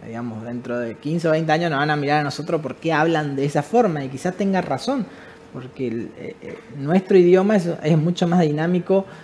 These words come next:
que quizás otro idioma, y que la incorporación de, de términos, de sintaxis o de forma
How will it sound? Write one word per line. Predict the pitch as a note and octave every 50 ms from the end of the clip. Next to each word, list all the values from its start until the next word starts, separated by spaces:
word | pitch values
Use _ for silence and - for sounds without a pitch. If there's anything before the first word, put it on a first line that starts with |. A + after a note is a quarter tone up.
| - - -
que | -
quizás | D3 C3 - - D#3 E3
otro | E3 E3 F3+ F3+
idioma, | E3+ F3 F3+ F#3+ F#3+ G3+ A3+ A#3
y | G#3
que | F3+ - C#3 A2 G#2 - - - - -
la | D3+ C#3 C3+
incorporación | C3 C3+ C3 C#3+ C#3+ C#3+ C#3+ - - C#3+ C#3 C#3 C3 - - - E3+ F#3 G3+ G#3+ G#3+ G#3 F#3+ E3+
de, | D#3+ D3 A#2 G2
de | B2+ B2+
términos, | B2+ - E3 E3+ G3 G#3+ G3+ F#3 E3+ D3+ D3 C#3+ C#3+ C#3 B2
de | B2 B2 B2+ C#3 D3+ D3+ D3+ C3+
sintaxis | - - C3 B2 B2+ A#2+ - D#3 F3+ G3 G3 - - D3+ C3+
o | B2+ B2
de | A2+ A2+
forma | - - D#3 D#3 F3 F3 E3+ D#3+ D#3